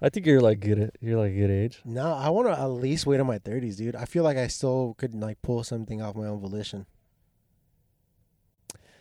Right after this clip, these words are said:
Speaker 1: Yeah.
Speaker 2: Yeah, I feel like once you got, start
Speaker 1: I
Speaker 2: getting
Speaker 1: don't think
Speaker 2: set
Speaker 1: it
Speaker 2: up for
Speaker 1: matters, man.
Speaker 2: dates, dude, you're, like, at a point where it's, it's 'cause it's hard for you.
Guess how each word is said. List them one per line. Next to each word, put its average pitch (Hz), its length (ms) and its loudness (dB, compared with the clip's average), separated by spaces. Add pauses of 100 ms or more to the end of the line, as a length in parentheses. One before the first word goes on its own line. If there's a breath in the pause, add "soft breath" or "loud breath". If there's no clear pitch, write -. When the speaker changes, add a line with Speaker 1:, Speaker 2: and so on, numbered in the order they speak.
(1900 soft breath)
Speaker 1:
Yeah. 120 260 4 (200)
Speaker 2:
Yeah, - 120 -6
I - 20 -2
feel 226 220 2
like 220 280 0
once 160 240 2
you 220 80 -2
got, 214 240 -2
start 185 200 2
Speaker 1:
I - 20 -6
Speaker 2:
getting 175 180 4
Speaker 1:
don't 143 80 4
think 175 80 6
Speaker 2:
set 165 80 10
Speaker 1:
it 120 40 10
Speaker 2:
up 113 60 6
for 107 60 4
Speaker 1:
matters, 123 260 8
man. 107 180 8
Speaker 2:
dates, 123 180 -2
dude, 220 320 0
you're, 202 120 2
like, 160 260 0
at 131 140 -2
a 123 40 0
point 143 400 -2
where 127 320 0
it's, - 380 -8
it's - 180 -10
'cause 135 160 -8
it's 117 140 -12
hard 123 240 -6
for - 120 -20
you. 95 220 -18